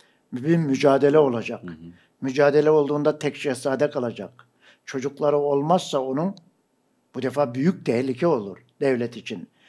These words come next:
Speaker 1: Kendisinin öldüğünü, öldürülebileceğini, bunlar savaşlara giriyorlar başlangıçta.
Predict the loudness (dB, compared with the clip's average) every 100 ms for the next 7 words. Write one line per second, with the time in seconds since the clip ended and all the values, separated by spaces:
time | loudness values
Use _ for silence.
0 | _ _ -2 0 2 -2 -2 -2 -4 0
1 | 0 0 0 0 2 0 -2 -6 -4 -2
2 | 0 0 2 0 2 0 2 2 2 -2
3 | -2 0 0 0 -10 _ -8 -2 0 0
4 | 0 2 4 2 2 0 -4 -4 -6 -6
5 | -6 -6 -8 -4 -4 -4